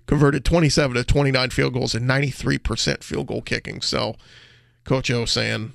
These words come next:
"I'm, I'm not messing around here for, yeah, we'll, we'll still have those other guys <laughs> still on our roster, but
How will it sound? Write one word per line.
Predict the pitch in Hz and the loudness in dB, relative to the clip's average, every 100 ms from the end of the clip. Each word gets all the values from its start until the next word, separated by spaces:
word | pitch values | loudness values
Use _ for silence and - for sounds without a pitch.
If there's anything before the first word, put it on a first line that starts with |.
| - | -10
"I'm, | - 127 - - - | -6 -6 -8 -12 -6
I'm | 120 | -2
not | 143 135 | 0 2
messing | 131 - | 0 0
around | 113 120 113 | 0 -2 -2
here | 107 104 | -2 -4
for, | - 117 113 - | -4 -4 -4 -6
yeah, | - 135 | -2 2
we'll, | 147 - | 2 2
we'll | 165 | 2
still | 147 - | 4 4
have | 175 | 4
those | 170 135 | 2 2
other | 151 | 0
guys | 135 143 139 - | 0 2 2 2
<laughs> | |
still | 160 - | 0 0
on | 135 | 0
our | 135 | 0
roster, | 131 135 - - | 0 0 0 -4
but | 110 117 | -2 -4